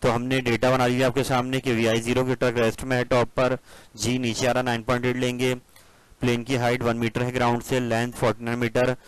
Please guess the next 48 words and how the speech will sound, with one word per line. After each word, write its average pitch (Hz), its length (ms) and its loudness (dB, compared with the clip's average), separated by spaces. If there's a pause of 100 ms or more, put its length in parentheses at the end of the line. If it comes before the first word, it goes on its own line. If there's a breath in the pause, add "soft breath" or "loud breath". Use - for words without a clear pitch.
(240 loud breath)
और 107 100 -2
दो 120 120 0
चीज़ें 127 220 0
मांग 120 200 0
रहा 120 80 0
है 123 80 0
किस 131 200 -4
acceleration 123 400 -2
से 123 80 -6
नीचे 123 260 -4
आएगा 123 440 2 (360 loud breath)
और 120 80 0
नीचे 113 260 -2
आके 123 120 -2
ground 117 260 2
पे 131 100 0
इसकी 127 340 -2 (260)
यानी 117 180 -2
बिल्कुल 120 260 -2
बॉटम 117 240 2
पे 127 80 0
पहुंचकर 127 400 0
velocity 117 360 -2
कितनी 131 300 -6
होगी। 127 340 -2 (720 loud breath)
तो 123 80 -2
जैसा 120 320 2
कि 139 120 -2
आप 139 140 0
देख 131 200 0
रहे 131 100 -2
हैं 139 100 0
कि - 60 -6
सवाल 131 200 0
में 143 100 -2
theta 139 360 -2
नहीं 135 200 -2
दिया 127 180 0
हुआ, 131 220 2 (420)
तो 131 60 2
हमें 135 340 0 (840)
इस 131 180 -2
right 127 280 2
triangle 127 300 0
पे 131 200 0
workout 123 420 0
करना 123 280 -2
है। 123 200 0